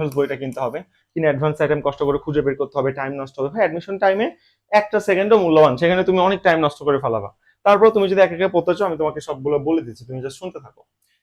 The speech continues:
এবার আমাদের বেসিক ক্লাসের স্লাইড, আমাদের ইংলিশের দশটা ইতিহাসিক, ইতিহাস সৃষ্টি করা বেসিক ক্লাস আছে,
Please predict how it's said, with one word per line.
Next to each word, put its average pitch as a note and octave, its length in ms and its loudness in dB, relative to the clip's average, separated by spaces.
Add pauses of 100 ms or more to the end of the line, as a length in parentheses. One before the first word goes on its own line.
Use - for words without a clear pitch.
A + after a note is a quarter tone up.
এবার D3+ 220 4
আমাদের D3+ 240 2
বেসিক C#3+ 260 -2
ক্লাসের C#3+ 240 -2
স্লাইড, G3+ 360 0
আমাদের D#3 540 0 (100)
ইংলিশের D#3 440 0 (360)
দশটা D#3 640 4
ইতিহাসিক, D#3+ 640 -2
ইতিহাস E3 440 -6
সৃষ্টি F3 300 -4
করা D3 180 0
বেসিক C3+ 340 -4
ক্লাস C3+ 200 -2
আছে, D3+ 240 -6